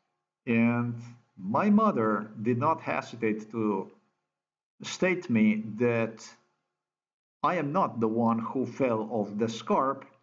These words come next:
but in fact it was my sister who had fell off the scarp. And she makes the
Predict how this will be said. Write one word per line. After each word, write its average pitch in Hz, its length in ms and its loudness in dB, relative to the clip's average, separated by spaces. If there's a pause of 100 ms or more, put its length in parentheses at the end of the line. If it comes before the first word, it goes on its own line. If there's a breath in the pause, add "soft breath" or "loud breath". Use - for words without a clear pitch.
(520)
but 170 140 0
in 170 100 -2
fact 151 320 -4
it - 160 -8
was 127 240 -4
my 143 160 0
sister - 720 -2 (520)
who 135 120 2
had 117 320 -4
fell 98 400 -2
off 98 140 -6
the 92 80 -4
scarp. 85 580 -4
And 117 500 2 (280 loud breath)
she - 200 2
makes 156 360 -2
the 143 240 -2